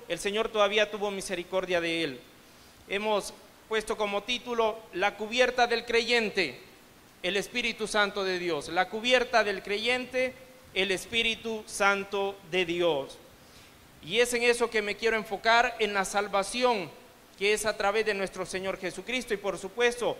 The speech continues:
su Santo Espíritu, que es a través de, del Espíritu Santo de Dios, que es la fuente de salvación, que es gozo a nuestras vidas, es aliento, es fortaleza en cada uno de los momentos más tremendos de nuestra vida.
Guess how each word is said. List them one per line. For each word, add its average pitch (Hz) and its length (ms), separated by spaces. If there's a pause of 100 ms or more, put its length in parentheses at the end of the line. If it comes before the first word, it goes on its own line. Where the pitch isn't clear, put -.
(120)
su 202 140
Santo 190 320
Espíritu, 175 500 (1040)
que 180 140
es 202 100
a 208 120
través 214 340
de, 196 260 (300)
del 190 160
Espíritu 226 460
Santo 226 360
de 208 140
Dios, 202 420 (200)
que 190 100
es 202 60
la 208 180
fuente 240 420
de 208 120
salvación, 190 760 (320)
que 202 140
es 190 140
gozo 240 260
a 214 60
nuestras 196 360
vidas, 196 460 (300)
es 196 160
aliento, 220 520
es 196 80
fortaleza 208 760 (500)
en 156 80
cada 247 240
uno 247 200
de 233 40
los 208 140
momentos 208 420
más 202 180
tremendos 196 520
de 180 80
nuestra 165 340
vida. 151 300